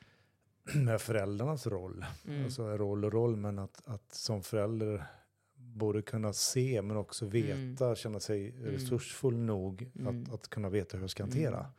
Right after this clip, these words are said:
Speaker 1: när barnen inte mår bra. Att
Speaker 2: Ja.
Speaker 1: nå fram till barnen. Jag menar, det, det är en, är en utmaning för
Speaker 2: Ja.
Speaker 1: alla föräldrar.
Speaker 2: Och det fanns ju inga som helst informationskanaler egentligen.
Speaker 1: Nej.
Speaker 2: Var, var skulle de söka efter hjälp?
Speaker 1: Mm.
Speaker 2: Alltså det måste ha varit fruktansvärt.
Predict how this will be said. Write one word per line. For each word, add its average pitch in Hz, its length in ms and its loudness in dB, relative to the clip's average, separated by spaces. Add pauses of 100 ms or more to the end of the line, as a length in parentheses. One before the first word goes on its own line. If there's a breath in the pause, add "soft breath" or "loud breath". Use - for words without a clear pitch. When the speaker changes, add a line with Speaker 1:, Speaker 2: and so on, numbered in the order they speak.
(480 soft breath)
Speaker 1:
när 104 160 2
barnen 98 280 4
inte 98 180 -2
mår 101 80 0
bra. 110 440 2
Att 127 80 -6
Speaker 2:
Ja. 127 140 2
Speaker 1:
nå 110 100 2
fram 120 260 4
till 113 80 4
barnen. 95 300 0
Jag 104 80 0
menar, 104 160 4
det, 101 220 0
det 113 100 4
är 110 220 2
en, 117 300 0
är 120 220 0
en 104 120 0
utmaning 95 520 -2
för 139 80 6
Speaker 2:
Ja. 143 80 6
Speaker 1:
alla 127 220 6
föräldrar. 95 460 4 (160)
Speaker 2:
Och 147 100 2
det 147 80 4
fanns 135 420 0
ju 143 160 0
inga 127 520 -2
som 131 200 -4
helst 113 320 -6
informationskanaler 131 1160 -6
egentligen. 123 380 -2
Speaker 1:
Nej. 90 240 -2
Speaker 2:
Var, 139 260 -2
var 139 200 -4
skulle 131 240 -4
de 123 120 -6
söka 127 440 -4
efter - 240 -10
hjälp? - 440 -12 (300)
Speaker 1:
Mm. 90 340 -6
Speaker 2:
Alltså 139 220 -2
det 131 500 -2 (600)
måste 131 240 -4
ha 127 60 -2
varit 123 140 -4
fruktansvärt. - 840 -8